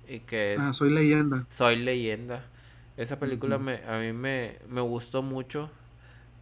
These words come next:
Speaker 1: porque
Speaker 2: Sí.
Speaker 1: pues, se veía así como de zombies, como todo,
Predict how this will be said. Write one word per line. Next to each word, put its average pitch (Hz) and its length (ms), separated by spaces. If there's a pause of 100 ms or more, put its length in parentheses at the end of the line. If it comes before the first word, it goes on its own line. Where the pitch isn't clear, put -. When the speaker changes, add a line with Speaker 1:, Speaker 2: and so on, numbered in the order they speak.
Speaker 1:
porque 117 240
Speaker 2:
Sí. 113 460 (600)
Speaker 1:
pues, 113 340
se 113 240
veía 113 280
así 143 180
como 151 340
de 117 180
zombies, 135 640
como 117 360
todo, 135 400